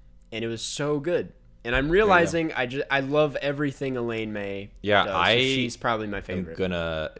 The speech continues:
Speaker 2: get on a, an Elaine May watching streak.
Speaker 1: You
Speaker 2: It's my
Speaker 1: should.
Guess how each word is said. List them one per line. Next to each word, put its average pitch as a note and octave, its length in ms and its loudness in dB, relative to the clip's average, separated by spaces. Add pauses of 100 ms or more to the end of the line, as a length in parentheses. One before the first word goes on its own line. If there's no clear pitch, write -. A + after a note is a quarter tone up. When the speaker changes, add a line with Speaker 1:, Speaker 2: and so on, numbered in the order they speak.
(120)
Speaker 2:
get E2 180 -4
on D#2 240 -6
a, D2+ 280 -8 (100)
an F2 80 -10
Elaine D#2+ 360 -6
May D#2 400 -6 (1600)
watching E2 440 -6
streak. - 440 -14 (440)
Speaker 1:
You G2 120 -12
Speaker 2:
It's - 140 -10
my E2 140 -2
Speaker 1:
should. E2 80 -4